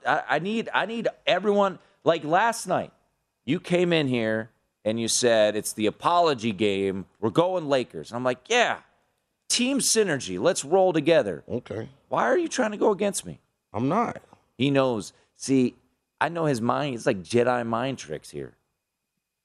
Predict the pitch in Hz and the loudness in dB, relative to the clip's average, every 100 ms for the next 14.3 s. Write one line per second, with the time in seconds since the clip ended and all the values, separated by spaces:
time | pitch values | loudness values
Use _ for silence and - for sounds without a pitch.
0 | _ _ - - _ _ - - 180 185 | _ _ -20 -20 _ _ -2 -2 -2 -4
1 | 190 - - 143 123 117 117 123 95 117 | -6 -4 0 0 0 -4 -6 -4 -2 0
2 | 139 - 87 80 - - - - - _ | -2 -4 -4 -4 -8 -18 -18 -16 -16 _
3 | _ - - _ _ _ - _ _ _ | _ -12 -12 _ _ _ -20 _ _ _
4 | _ _ 107 107 - 143 147 151 - 127 | _ _ -4 0 2 4 2 0 0 -2
5 | 113 - 135 151 - 143 117 110 - _ | -2 0 0 -2 -4 0 2 2 0 _
6 | _ _ 92 95 87 78 71 _ _ _ | _ _ -6 -4 -2 -2 -2 _ _ _
7 | _ 143 226 254 262 233 190 143 185 139 | _ 0 2 2 2 4 4 4 4 4
8 | 151 170 165 165 135 131 - 135 143 135 | 2 4 2 2 2 0 0 0 4 6
9 | 120 107 110 123 156 147 127 120 101 135 | 4 2 0 4 4 6 4 2 0 0
10 | - 135 123 - 120 117 - 107 92 90 | 2 2 2 2 0 0 0 0 0 -8
11 | 76 - _ _ _ _ _ _ _ _ | -12 -14 _ _ _ _ _ _ _ _
12 | _ _ _ _ _ - 120 - 208 - | _ _ _ _ _ -4 -4 0 0 2
13 | 156 165 170 165 139 117 143 - 190 - | 2 2 4 4 2 2 0 -2 -6 0
14 | 139 135 | 2 2